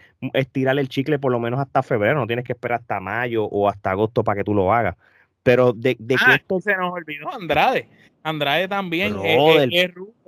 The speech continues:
Speaker 2: y es otra figura. O sea, ese es el problema. Ahora mismo la empresa tiene más rudos que técnicos en, en, en spot importante. O sea, porque tienes a Adam Cole, tienes a Kenny Omega, tienes a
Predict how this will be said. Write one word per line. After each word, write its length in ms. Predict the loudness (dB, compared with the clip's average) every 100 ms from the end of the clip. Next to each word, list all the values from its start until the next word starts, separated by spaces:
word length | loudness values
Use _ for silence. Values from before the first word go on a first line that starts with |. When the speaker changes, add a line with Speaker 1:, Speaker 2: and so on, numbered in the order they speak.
| -12 -8
Speaker 2:
y 140 | 0
es 100 | 2
otra 300 | 2 0 -2
figura. 460 | -2 -6 -4 -4 -6 _ _ _
O 40 |
sea, 180 | -6 -4
ese 280 | -6 -2 0
es 40 |
el 100 | 0
problema. 440 | 0 0 0 0 -2
Ahora 240 | 0 0
mismo 220 | 0 -2
la 80 | -2
empresa 340 | -2 -2 -2 -4
tiene 240 | -4 -4
más 200 | -2 0
rudos 400 | 2 4 4 2
que 140 | 0 2
técnicos 460 | 2 0 -4 -8 -12 _ _ _
en, 320 | 4 6 4 4
en, 220 | 2 2 2
en 200 | 2 2
spot 400 | -2 0 0 0
importante. 760 | -4 -2 -4 -2 -6 -6 -14 -18 _ _ _
O 40 | -4
sea, 120 | -4
porque 220 | -2 -4
tienes 320 | -2 0 2
a 160 | 2 2
Adam 140 | 0
Cole, 300 | 2 2 2 -4 _ _ -4
tienes 280 | 0 0 0
a 120 | 0
Kenny 220 | -2 -2
Omega, 540 | -2 -2 0 -2 -4 _ -6
tienes 320 | 0 0 2
a 840 | 2 2 2 2 2 0 -2 -6